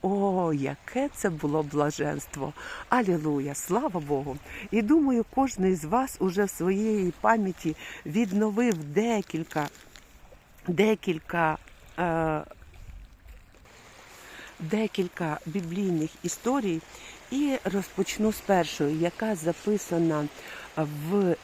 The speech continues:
е, Євангелія від Луки з десятого розділу, з тридцять восьмого вірша.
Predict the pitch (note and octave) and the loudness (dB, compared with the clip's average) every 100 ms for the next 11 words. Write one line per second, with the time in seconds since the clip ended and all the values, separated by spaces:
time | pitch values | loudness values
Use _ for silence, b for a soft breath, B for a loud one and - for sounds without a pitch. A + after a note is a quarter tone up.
0 | - F3+ E3+ E3 D#3+ D#3 - - - - | 0 2 4 4 2 -2 -8 -18 -20 -20
1 | - - - - - F#3 F3+ G3+ F3+ D#3+ | -20 -20 -20 -10 0 2 4 4 4 4
2 | E3 D#3+ D#3+ D#3 D3+ F3 D3+ D3+ D3+ - | 2 2 2 2 2 -2 -2 -2 -4 -2
3 | D3 B2+ C3+ C#4 - - - B B B | -2 0 2 0 -4 -12 -20 B B B
4 | B B - D#3+ D#3 F#3 E3 G3 G3+ F3+ | B B -6 -4 0 2 2 2 0 0
5 | - E3 E3 G#3 B3+ - E3 D#3 D#3+ F3+ | 0 0 2 2 2 -2 -10 -2 2 4
6 | F3 - - B3+ C4+ - - G#3 - - | 4 0 0 0 -2 -8 -2 -2 -2 -12
7 | D3+ F3+ - D#3+ D#3+ D#3+ D3+ - - C#3+ | -4 -2 -2 -2 0 0 -4 -6 -6 -6